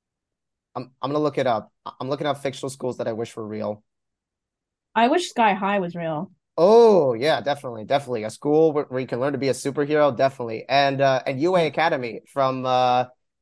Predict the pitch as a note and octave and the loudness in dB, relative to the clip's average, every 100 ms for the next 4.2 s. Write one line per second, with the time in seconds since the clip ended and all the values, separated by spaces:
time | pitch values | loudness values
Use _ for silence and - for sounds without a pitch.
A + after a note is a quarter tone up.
0 | _ D3 C#3 B2+ B2+ B2 A#2+ A#2+ A2 - | _ -2 -2 0 -2 0 2 0 -4 -14
1 | _ _ _ A#2 B2+ C#3 C#3+ B2+ B2+ B2+ | _ _ _ -6 -4 -2 0 -2 -4 -4
2 | B2+ A2+ G#2+ A2 _ _ _ _ _ _ | -4 -6 -8 -14 _ _ _ _ _ _
3 | _ _ _ _ _ _ _ _ _ _ | _ _ _ _ _ _ _ _ _ _
4 | _ - | _ -20